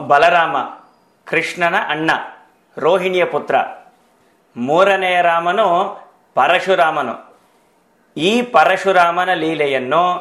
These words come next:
ಅವತಾರವನ್ನು ಈ ಉಪನ್ಯಾಸದಲ್ಲಿ ನೋಡೋಣ. ಚಂದ್ರವಂಶದಲ್ಲಿ ಗಾದಿ ಎಂಬುವ ರಾಜನೊಬ್ಬನು ಇದ್ದನು. ಅವನಿಗೆ ಒಬ್ಬಳು ಸುಂದರವಾದ ಪುತ್ರಿ,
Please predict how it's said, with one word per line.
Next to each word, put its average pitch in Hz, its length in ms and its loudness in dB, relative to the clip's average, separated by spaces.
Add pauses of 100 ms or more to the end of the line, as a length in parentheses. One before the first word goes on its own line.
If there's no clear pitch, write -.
(320)
ಅವತಾರವನ್ನು 151 920 2 (480)
ಈ 185 120 -2 (160)
ಉಪನ್ಯಾಸದಲ್ಲಿ 185 880 0
ನೋಡೋಣ. 147 320 0 (1700)
ಚಂದ್ರವಂಶದಲ್ಲಿ 196 1080 0 (600)
ಗಾದಿ 180 640 2
ಎಂಬುವ 180 400 0
ರಾಜನೊಬ್ಬನು 156 720 0
ಇದ್ದನು. 139 360 -2 (1120)
ಅವನಿಗೆ 202 520 2 (380)
ಒಬ್ಬಳು 160 380 2
ಸುಂದರವಾದ 180 840 2
ಪುತ್ರಿ, 170 380 -4